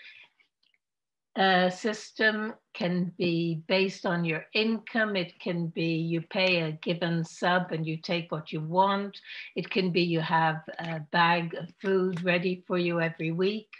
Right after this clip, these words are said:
But during the covid crisis, what has happened is that it has broadened out hugely into bringing those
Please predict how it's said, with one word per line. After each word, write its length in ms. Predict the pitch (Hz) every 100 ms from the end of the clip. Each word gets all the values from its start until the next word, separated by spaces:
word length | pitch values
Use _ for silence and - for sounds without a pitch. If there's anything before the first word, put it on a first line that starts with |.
| _ _ - - - -
But 180 | 190 -
during 640 | 247 285 294 294 311 240
the 380 | 226 214 214 202
covid 520 | - 214 214 190 190 -
crisis, 640 | - 202 202 196 156 160
what 160 | 208 196
has 160 | 214
happened 440 | 226 247 254 247 226
is 180 | 196 196
that 220 | 202 -
it 140 | 214 202
has 180 | 196 190 -
broadened 480 | 233 226 220 220 196
out 420 | 180 185 190 - -
hugely 880 | - 208 208 202 170 - 156 156 - _ - - - _ 233
into 840 | 233 247 247 - 233 220 214 170 -
bringing 600 | 226 240 254 247 247 202 -
those 400 | 226 247 240